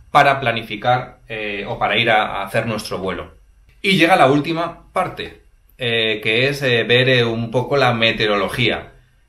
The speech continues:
Existe una aplicación que seguro que conocéis, que es U A V Forecast. Entramos y buscamos aquí Puerto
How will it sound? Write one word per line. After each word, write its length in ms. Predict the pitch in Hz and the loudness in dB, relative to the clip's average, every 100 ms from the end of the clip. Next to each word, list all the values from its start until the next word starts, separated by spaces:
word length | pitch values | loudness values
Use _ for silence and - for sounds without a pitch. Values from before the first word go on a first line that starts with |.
| - | -14
Existe 320 | 143 - 175 | -10 -6 -4
una 80 | 185 | -2
aplicación 400 | 151 147 131 165 | -2 -2 -2 -2
que 100 | 139 | -4
seguro 280 | 123 113 131 | -6 -4 -2
que 100 | 127 | -2
conocéis, 840 | 123 117 165 151 156 196 - - _ - - | -4 -4 0 -2 -2 -8 -16 -20 _ -20 -8
que 220 | 123 143 | 2 2
es 180 | 175 - | 2 -2
U 220 | 202 185 160 | 0 4 4
A 100 | 170 | 4
V 320 | 156 151 - | 2 0 -2
Forecast. 600 | - 123 - 78 - - - - | -2 -2 -2 -10 -12 -20 -20 -8
Entramos 840 | 139 143 202 202 196 196 - - - _ - _ _ _ _ _ _ _ _ _ _ - | -4 2 4 4 2 -2 -8 -18 -20 _ -20 _ _ _ _ _ _ _ _ _ _ -10
y 240 | 160 160 | -2 -2
buscamos 800 | 131 117 110 - 175 170 165 131 | -2 -4 -8 -2 -2 -2 -4 -4
aquí 640 | 123 123 165 165 160 - - | -4 -4 -4 -2 -4 -8 -6
Puerto 1400 | 165 165 160 160 156 147 147 - 160 151 151 151 151 - | -4 -2 -2 -2 -2 -4 -8 -14 -2 0 2 0 -4 -18